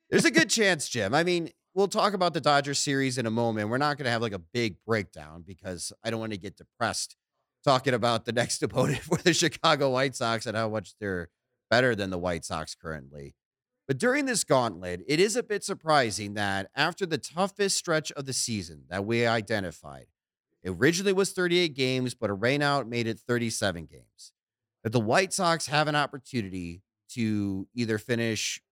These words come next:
slightly below five hundred or even slightly above five hundred, despite all the problems that this roster has. And they just keep chugging along. And we have seen that Andrew Vaughn has been helping out with the offense in a big way. He continues to rake.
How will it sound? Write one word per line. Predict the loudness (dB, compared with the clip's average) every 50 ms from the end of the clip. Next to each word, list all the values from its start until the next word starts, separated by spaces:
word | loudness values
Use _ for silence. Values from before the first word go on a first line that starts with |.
| _
slightly | -6 0 2 2 2 2 -2 -2
below | -2 0 2 2 2 2
five | 0 0 0 0 0 0 -2
hundred | -6 -6 -4 -4 -4 -4 -4 -6 -8 -8
or | _ 0 0 2 2 0 -2 -4
even | -4 -4 -2 0 0 -2 -2 -4 -6 -10
slightly | -12 -4 -2 -2 -2 0 -2 -2
above | -2 -2 -2 0 0 0 0 -2 -4
five | -2 0 0 0 -2 -4
hundred, | -8 -8 -8 -8 -10 -12 -12 -12 -14 -18 _ _ _ _ _ _ _ _ _ _ -6
despite | -6 0 4 4 4 4 2 -2 _ _
all | -2 0 0 0 0
the | -2 -6
problems | -8 _ _ 0 2 2 2 0 0 -2 -2 -2 -2
that | -2 -2 -2 0
this | 0 0 -2 -2 -4
roster | -2 -2 0 0 0 -2 -4 -8 -8 -8 -8 -8 -8 _
has. | -2 0 0 0 -4 -10 -16 -20 -20 -20 _ _ _ _ _ _ _ _ _
And | -6 -4 -4 -4 -8 -10 -6
they | -4 -4 -2
just | -2 -2 -4 -4
keep | -6 -4 -4 -4 -4 -4
chugging | -8 -6 0 2 2 2 2 0
along. | 2 2 2 2 0 0 -2 -6 -8 -10 -10 -10 _ _ _ _ _ _ _ _ 0
And | 2 2 2 0 0
we | 0 0 2 2
have | 2 0 0
seen | 0 0 0 0 2 2
that | 2 2 2
Andrew | 0 -2 -2 0 -2 -4 0
Vaughn | 2 2 2 2 2
has | 0 -2 -2
been | -2 -2 0
helping | 0 0 -2 -2 -2 0
out | 0 0 0 0
with | -2 -4 -4
the | -2 0
offense | 2 2 2 0 0 -4 -4 -2 -2
in | -2 -2
a |
big | -2 -2 -2 -4 -2 0
way. | 0 2 2 2
He | 0 -4 -8
continues | -10 -12 -18 -12 -4 -2 0 0 0 0 -2 -4
to | -8 -4
rake. | 2 2 4 4 2 0 -4 _